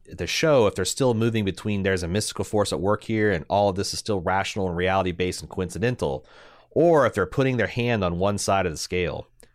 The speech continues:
One thing to note is that in season one and season two, we see different people reading a novel called The Magus. This is a story that tells two different narratives and never reveals which one is the real one, so maybe they do intend to never tell us if there's a supernatural element or not."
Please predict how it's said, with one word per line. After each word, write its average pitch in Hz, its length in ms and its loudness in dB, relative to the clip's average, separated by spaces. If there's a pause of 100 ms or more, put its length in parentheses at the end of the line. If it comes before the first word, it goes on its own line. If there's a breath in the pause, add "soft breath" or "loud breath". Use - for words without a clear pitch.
(680 soft breath)
One 214 200 2
thing 208 160 4
to 104 60 2
note 92 320 4
is 101 120 -2
that 104 100 4
in 90 80 -2
season 110 360 -2
one 104 160 2
and 95 80 -4
season 85 300 -6
two, 131 200 -2
we 107 100 0
see 95 140 -4
different 107 340 -2
people 101 300 -4
reading 92 280 -4
a 85 60 -2
novel 85 320 0
called 82 240 -6
The 80 60 -6
Magus. 98 680 -2
This 85 180 -8
is 85 120 -6
a 80 60 -8
story 101 300 0
that 82 120 -6
tells 90 240 -2
two 175 240 -2
different 151 300 -2
narratives 113 500 2
and 85 120 -4
never 107 220 0
reveals 101 480 0
which 92 220 -6
one 95 140 0
is 92 140 -4
the 87 80 -6
real 95 320 0
one, 65 320 -8
so - 140 -4
maybe 104 380 0
they 87 160 -2
do 110 180 0
intend 98 340 -2
to 82 60 -4
never 82 220 -4
tell 80 240 -6
us 78 140 -8
if 73 80 -14
there's 80 180 -10
a 73 40 -14
supernatural 87 600 -6
element 82 320 -4
or 76 60 -10
not." 90 340 -2